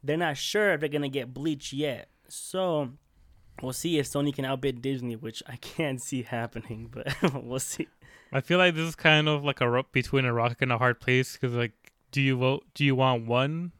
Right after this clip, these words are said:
Speaker 2: monopoly to win, or do you want the other monopoly to <laughs> win? You know?
Speaker 1: That's right. But the thing about it, if Sony picks it up, that's better for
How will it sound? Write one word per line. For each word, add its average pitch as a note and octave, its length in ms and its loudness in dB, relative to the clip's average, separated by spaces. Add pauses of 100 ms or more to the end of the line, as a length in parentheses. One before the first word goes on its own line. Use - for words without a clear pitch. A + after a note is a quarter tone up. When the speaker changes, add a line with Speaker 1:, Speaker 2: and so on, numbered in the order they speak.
Speaker 2:
monopoly C#3 560 2
to D#3 100 2
win, E3+ 220 2
or C3+ 140 -2
do A#2 80 -6
you A#2 60 -2
want B2+ 160 -2
the A#2+ 140 0
other B2+ 180 4
monopoly A2 560 -2
to A2+ 100 2 (120)
<laughs> - 40 -2
win? C3+ 260 2 (580)
You B2 140 0
know? B2 240 0 (520)
Speaker 1:
That's B2 340 -4
right. A#2+ 240 -4
But C#3+ 100 2
the D#3+ 120 4
thing G#3 180 6
about F3 340 6
it, C#3+ 140 2
if C#3 120 0
Sony E3+ 360 2
picks F3 200 0
it D#3 100 2
up, D#3+ 200 0
that's C3+ 180 -6
better C#3+ 400 -2
for C#3 240 -4